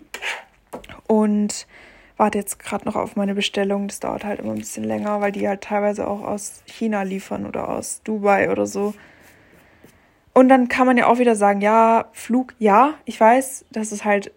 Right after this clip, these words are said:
von dem Transport her nicht gut ist, aber das Ding ist, es sind so viele Firmen,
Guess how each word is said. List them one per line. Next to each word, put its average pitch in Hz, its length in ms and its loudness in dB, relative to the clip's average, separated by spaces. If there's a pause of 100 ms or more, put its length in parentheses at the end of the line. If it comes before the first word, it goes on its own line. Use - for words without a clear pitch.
von 196 580 -6
dem 196 200 -2
Transport 214 480 0
her 214 260 0
nicht 202 180 -6
gut 240 200 -4
ist, - 120 -4
aber 208 140 0
das 202 160 -6
Ding - 140 -10
ist, 226 200 -10
es - 300 -10
sind 202 220 -4
so - 340 -4
viele 269 300 -6
Firmen, 233 600 -2